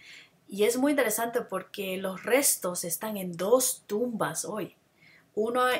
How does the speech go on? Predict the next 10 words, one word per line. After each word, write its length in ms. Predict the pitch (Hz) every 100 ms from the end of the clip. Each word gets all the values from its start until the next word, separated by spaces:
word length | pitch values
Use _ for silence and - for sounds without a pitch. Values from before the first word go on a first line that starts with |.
| -
en 400 | 214 240 262 - _ _ _
la 160 | - 190
República 540 | 185 185 180 190 240
Dominicana, 720 | 240 254 269 269 247 196 208 330 _ _ _ -
¿ok? 460 | 196 - 185 220 - - _ _
En 200 | 202 190
el 120 | 180
Faro 540 | - - 190 202 262
a 100 | 262
Colón, 460 | 262 233 180 175 226